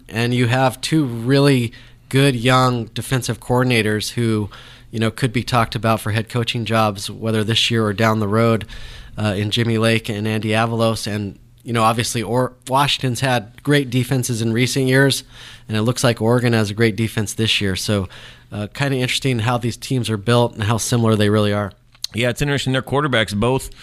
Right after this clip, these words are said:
Speaker 2: class of two thousand fifteen coming out of high school, and Jacob Eason is basically the number one recruit in the country. He's got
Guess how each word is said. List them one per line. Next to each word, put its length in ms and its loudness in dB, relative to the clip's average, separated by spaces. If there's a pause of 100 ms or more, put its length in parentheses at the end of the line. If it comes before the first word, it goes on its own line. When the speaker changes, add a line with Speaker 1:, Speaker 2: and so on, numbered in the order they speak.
(380)
Speaker 2:
class 260 0
of 80 -4
two 140 -2
thousand 300 0
fifteen 460 0
coming 200 0
out 80 2
of 60 0
high 120 0
school, 380 0
and 160 0
Jacob 320 0
Eason 300 0
is 140 0
basically 360 0
the 100 2
number 240 2
one 200 2
recruit 320 0
in 80 -2
the 60 2
country. 420 0
He's 140 0
got 280 0